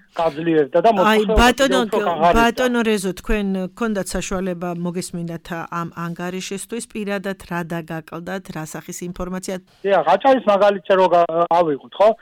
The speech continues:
Speaker 1: ინფრასტრუქტურულ ნაწილში ორ პროექტს ვიტყვი. აი, ერთი პროექტი ავიღოთ, მაღალთიანი აჭარის განვითარება და, აა, კურორტ გოდერ-, გოდერძის განვითარება და გზის მშენებლობა.
Speaker 2: სხვათა შორის
Speaker 1: რამდენი
Speaker 2: კურორტების,
Speaker 1: წელია საზოგადოებამ და-,
Speaker 2: განვითარებაზეც
Speaker 1: დაამთავრებინეთ.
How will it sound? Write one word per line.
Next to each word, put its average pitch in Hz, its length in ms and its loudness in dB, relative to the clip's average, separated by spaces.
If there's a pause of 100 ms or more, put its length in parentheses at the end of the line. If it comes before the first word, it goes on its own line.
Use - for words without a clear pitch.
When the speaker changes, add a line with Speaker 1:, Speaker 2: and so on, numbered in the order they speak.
(340)
Speaker 1:
ინფრასტრუქტურულ 240 840 2
ნაწილში 202 540 0 (280)
ორ 208 260 4
პროექტს 240 480 2
ვიტყვი. 147 400 -10 (500)
აი, 214 120 4 (180)
ერთი 220 320 4
პროექტი 220 440 4
ავიღოთ, 196 440 4
მაღალთიანი 208 640 4
აჭარის 202 400 4
განვითარება 202 720 4
და, 247 160 6 (460)
აა, 190 880 6
კურორტ 214 280 6
გოდერ-, 208 420 4
გოდერძის 190 520 2
განვითარება 202 640 4
და 220 160 4
გზის 196 280 0
მშენებლობა. 214 360 4
Speaker 2:
სხვათა 240 220 2
შორის 247 260 0
Speaker 1:
რამდენი - 80 -14
Speaker 2:
კურორტების, 330 580 4
Speaker 1:
წელია 254 140 4
საზოგადოებამ 208 800 2
და-, 185 280 4
Speaker 2:
განვითარებაზეც 202 840 0
Speaker 1:
დაამთავრებინეთ. - 0 -